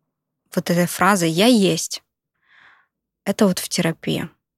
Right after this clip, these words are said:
И если у вас травматика, да, такая, как у меня,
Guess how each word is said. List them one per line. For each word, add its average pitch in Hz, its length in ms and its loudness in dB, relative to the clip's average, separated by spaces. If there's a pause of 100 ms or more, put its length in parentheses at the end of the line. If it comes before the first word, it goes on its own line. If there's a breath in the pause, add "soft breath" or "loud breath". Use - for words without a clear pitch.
(2000 soft breath)
И 180 100 -8
если 175 400 0
у 190 40 4
вас 190 220 0
травматика, 175 760 -2
да, 190 400 -2
такая, 180 400 -4
как - 240 -12
у - 20 -4
меня, 180 400 0